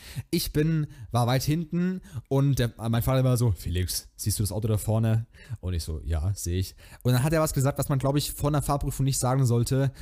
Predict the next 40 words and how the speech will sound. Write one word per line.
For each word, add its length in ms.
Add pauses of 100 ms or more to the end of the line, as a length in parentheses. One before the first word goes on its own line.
und 140
er 100
war 140
so, 240 (180)
„Schnapp 380
sie 180
dir.“ 340 (120)
Und 220
ich 160
war 100
so, 160
„Ah, 100 (200)
okay.“ 280
<laughs> 600
Dann 200
bin 140
ich 220 (180)
mit 120
meinem 200
Fahrschulauto, 560
also 140
mein 140
Fahrschulauto 340
war 100
ein 80
Audi 240
Q 180
drei, 380 (300)
bin 120
ich 120
dann 300
mit 140
meinem 260
dicken 200
S 220
U 80
V 200
an 140
diesem 400
kleinen 600